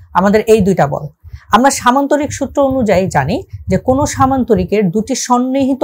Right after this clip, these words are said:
বাহু বরাবর, দুটি সন্নিহিত বাহু বরাবর যদি দুইটা ভেক্টরকে প্রকাশ করা যায়, তবে তাদের লব্ধি যে আর, লব্ধি কি হবে? তাদের কর্ণ বরাবর হবে,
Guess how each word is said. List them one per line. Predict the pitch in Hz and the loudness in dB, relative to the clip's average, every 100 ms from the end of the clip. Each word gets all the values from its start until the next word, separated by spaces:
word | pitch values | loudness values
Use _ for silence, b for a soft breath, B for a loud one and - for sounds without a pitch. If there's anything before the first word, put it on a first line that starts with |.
| 220 | 4
বাহু | 196 226 196 | 4 4 2
বরাবর, | 156 151 170 370 b b - | 2 2 2 0 b b -2
দুটি | 190 220 233 | -2 0 -2
সন্নিহিত | 262 247 262 269 269 269 190 | 0 0 0 -2 2 4 4
বাহু | 190 247 | 4 2
বরাবর | 202 160 175 247 175 | 2 2 2 0 0
যদি | 180 220 185 | -2 -2 -4
দুইটা | 196 220 175 - | 0 0 -2 -4
ভেক্টরকে | 196 196 - 277 277 220 302 b b - | -4 -4 -2 -2 0 -2 -2 b b -2
প্রকাশ | 233 277 277 - | 2 2 2 0
করা | 220 165 165 | 0 0 -2
যায়, | 294 - | -4 -2
তবে | 196 285 | -2 0
তাদের | 285 233 190 165 | 0 0 0 2
লব্ধি | 214 202 - 214 339 _ _ - | 2 0 -2 -4 -4 _ _ -2
যে | 160 190 208 190 | 0 4 6 6
আর, | 151 285 - - 185 190 | 6 0 -12 -6 2 2
লব্ধি | 196 175 254 | 2 0 -4
কি | 269 262 | 0 0
হবে? | 208 175 | 0 0
তাদের | 165 202 349 - _ - | 0 0 -4 -8 _ 2
কর্ণ | 269 269 269 247 | 4 4 4 4
বরাবর | 208 190 190 170 | 6 6 4 0
হবে, | 143 | -2